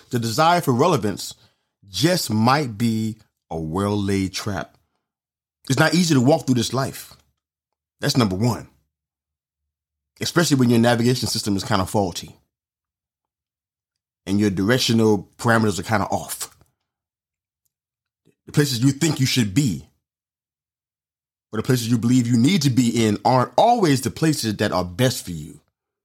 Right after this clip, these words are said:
Can we agree on that? Is that a possibility?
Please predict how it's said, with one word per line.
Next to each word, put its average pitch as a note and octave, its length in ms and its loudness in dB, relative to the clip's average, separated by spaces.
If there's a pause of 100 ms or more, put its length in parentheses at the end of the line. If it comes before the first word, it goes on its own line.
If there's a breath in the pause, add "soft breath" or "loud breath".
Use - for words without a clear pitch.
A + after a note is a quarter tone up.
(280)
Can B2 140 0
we C3+ 140 4
agree C3 260 2
on A#2 200 4
that? G#2+ 240 -4 (1800)
Is A2 100 -4
that B2+ 140 2
a A#2 60 0
possibility? G2+ 720 -2